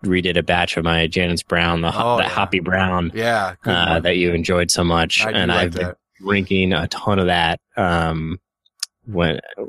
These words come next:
Speaker 1: I think today is the first time I've drank anything other than that, uh, in the last week. So, um, and I've had quite a few pints, but, um, yeah, so I've, I've dropped one unique, uh, but, you know, I've loaded up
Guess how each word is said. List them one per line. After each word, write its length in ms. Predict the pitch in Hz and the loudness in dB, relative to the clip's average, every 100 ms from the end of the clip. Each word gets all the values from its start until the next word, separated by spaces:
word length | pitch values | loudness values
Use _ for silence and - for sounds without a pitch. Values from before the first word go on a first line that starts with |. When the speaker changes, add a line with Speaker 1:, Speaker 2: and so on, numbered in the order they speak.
| - | -2
Speaker 1:
I 80 | 101 | -2
think 240 | 127 127 | 0 -4
today 380 | - 104 101 101 | -2 0 2 0
is 80 | 98 | 0
the 60 | 101 | -2
first 280 | 110 101 | -2 -2
time 140 | - 110 | 0 0
I've 120 | 95 | 0
drank 240 | 101 98 107 | 0 -2 0
anything 340 | 101 104 92 | -2 0 0
other 240 | 92 95 | 0 2
than 140 | 104 113 | 2 2
that, 280 | 117 120 - - - - - _ | 2 0 -4 -20 -20 -20 -20 _
uh, 280 | 107 92 87 | 0 2 2
in 80 | 85 | 2
the 60 | 87 | 2
last 340 | 87 87 - | 2 0 -2
week. 260 | 82 80 - | -2 -2 -2
So, 560 | - - 87 80 80 - _ _ _ _ _ - | 0 2 2 0 -4 -12 _ _ _ _ _ -4
um, 320 | 87 82 80 | 0 0 0
and 40 | |
I've 120 | 87 85 | 0 0
had 120 | 85 | 0
quite 180 | 95 85 | 0 0
a 60 | |
few 120 | 85 | -2
pints, 520 | 82 - 82 - - - | -4 -2 -2 -2 -4 0
but, 260 | 95 85 82 _ - | 0 0 -2 _ -4
um, 480 | 87 80 78 78 82 _ _ | -2 -2 -8 -12 -16 _ _
yeah, 220 | 101 90 80 | -2 0 2
so 120 | 104 | 2
I've, 300 | 95 87 85 | 2 0 -2
I've 140 | 110 | -4
dropped 340 | 98 113 107 - | 0 -2 -2 0
one 180 | 107 110 | 0 2
unique, 440 | 107 101 101 - - - _ | 2 2 0 -8 -20 -20 _
uh, 260 | - 85 82 | -2 0 0
but, 160 | 82 95 | 0 0
you 80 | |
know, 260 | 92 95 113 | 2 2 2
I've 200 | 95 92 | 0 0
loaded 300 | 95 101 101 | 0 0 2
up 220 | 107 113 | 0 -2